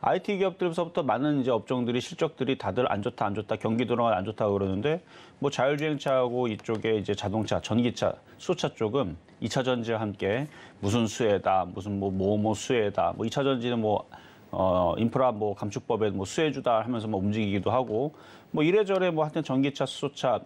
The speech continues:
계속 그 내연기관차들이 다 이제 판매를 하지 않고 이제 계속 규제를 하니까 뭐 전망들이 계속 좋아져가지고, 그러면 당연히 현대모비스도 차트를 봤을 때에서 이렇게 많이 빠졌고,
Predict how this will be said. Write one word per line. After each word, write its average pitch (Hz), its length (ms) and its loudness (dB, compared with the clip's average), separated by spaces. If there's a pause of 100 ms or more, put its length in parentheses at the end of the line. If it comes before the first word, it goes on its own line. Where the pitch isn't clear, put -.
(140)
계속 123 380 -4
그 95 580 4 (100)
내연기관차들이 127 840 0
다 104 140 0
이제 127 300 0 (380)
판매를 202 420 0
하지 147 200 0
않고 92 460 -4 (440)
이제 104 140 -2
계속 127 340 -2
규제를 135 400 0
하니까 135 520 -2 (340)
뭐 175 160 0
전망들이 165 460 0
계속 147 140 2
좋아져가지고, 127 720 2
그러면 117 220 -2
당연히 113 560 2 (420)
현대모비스도 170 1040 2
차트를 - 340 0
봤을 131 280 0
때에서 123 540 2
이렇게 143 260 -2
많이 110 240 2
빠졌고, 147 500 -2